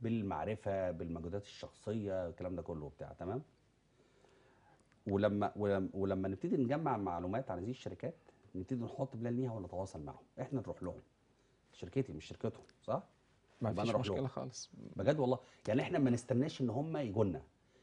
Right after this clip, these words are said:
Speaker 1: إحنا محتاجين حد، حضرتك حد زي حضرتك كده
Speaker 2: ربنا يخليك.
Speaker 1: متمكن. وأعتقد بالتأكيد حضرتك طبقت الحاجات دي في شركات ناجحة.
Speaker 2: كتير.
Speaker 1: تمام؟ هنسيب القطاع ده كده؟
Speaker 2: لا طبعًا.
Speaker 1: يبقى أول خطوة زي ما قلت لك، نبتدي نجمع داتا عنهم، نبتدي نحط لهم بلان، نبتدي نتواصل مع إنهم والله إحنا عايزين نعمل واحد، اتنين، تلاتة، أربعة.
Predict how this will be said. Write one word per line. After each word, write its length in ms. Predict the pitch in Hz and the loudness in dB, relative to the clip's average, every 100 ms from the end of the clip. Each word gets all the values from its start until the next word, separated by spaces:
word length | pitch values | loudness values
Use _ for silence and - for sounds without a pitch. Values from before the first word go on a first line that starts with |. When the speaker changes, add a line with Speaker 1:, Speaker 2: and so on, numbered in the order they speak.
| - | -14
Speaker 1:
إحنا 180 | - 117 | -6 -2
محتاجين 440 | 107 - 104 123 | -2 -2 0 0
حد، 260 | - 113 95 - | 0 -4 -4 -8
حضرتك 340 | - 104 113 | -6 -4 -4
حد 640 | - - 98 82 82 80 85 _ - - | -6 -8 -6 -6 -6 -8 -10 _ -8 -2
زي 80 | |
حضرتك 280 | 98 98 107 | 0 2 0
كده 340 | - 101 101 98 | 0 0 0 0
Speaker 2:
ربنا 140 | 98 | 0
يخليك. 80 | 98 90 | -2 0
Speaker 1:
متمكن. 460 | 104 131 - 113 104 - - - - - | 0 0 0 -2 -2 -12 -20 -20 -20 -6
وأعتقد 440 | 95 98 - 160 127 | 0 2 2 4 4
بالتأكيد 300 | 117 110 143 | 2 0 0
حضرتك 200 | 147 - | -2 0
طبقت 240 | 107 139 | 2 2
الحاجات 240 | 131 110 | 0 0
دي 100 | 139 | -2
في 80 | 131 | -2
شركات 300 | - 87 139 | -4 -2 -2
ناجحة. 180 | 135 - - - | -2 -6 -14 -20
Speaker 2:
كتير. 440 | - - 165 117 - - | -10 -2 -2 -2 -14 -8
Speaker 1:
تمام؟ 160 | 98 104 - _ - | -8 -8 -16 _ -10
هنسيب 240 | 85 104 135 | -6 0 0
القطاع 320 | 123 - 135 | 0 0 0
ده 100 | 139 | 2
كده؟ 200 | 147 240 - _ | 0 -4 -6 _
Speaker 2:
لا 200 | 120 123 | 4 4
طبعًا. 200 | - 131 - | 4 -4 -2
Speaker 1:
يبقى 200 | 113 117 | 2 6
أول 200 | 180 151 | 6 4
خطوة 300 | - 120 98 | 0 0 2
زي 80 | 104 | 0
ما 60 | |
قلت 140 | 104 92 | 0 -4
لك، 160 | 87 | -6
نبتدي 200 | 92 123 | -2 0
نجمع 340 | 123 110 117 92 | 0 0 0 0
داتا 220 | 110 110 | 0 0
عنهم، 240 | 104 131 170 - _ _ _ _ - | 2 2 0 -12 _ _ _ _ -14
نبتدي 180 | 101 165 | -4 -2
نحط 300 | 160 139 - | -2 -4 -2
لهم 160 | 151 135 | 2 2
بلان، 260 | 110 147 | 2 2
نبتدي 240 | 147 - 147 | 0 -2 0
نتواصل 360 | 120 107 107 | 2 2 0
مع 80 | 92 | -2
إنهم 200 | 92 113 | -2 0
والله 160 | 101 113 | 0 0
إحنا 180 | - 98 | -2 -6
عايزين 200 | 90 98 | -4 -2
نعمل 140 | 101 | -2
واحد، 180 | 95 87 | -4 -6
اتنين، 240 | 80 85 | -10 -10
تلاتة، 200 | - 82 | -8 -8
أربعة. 180 | - - | -10 -16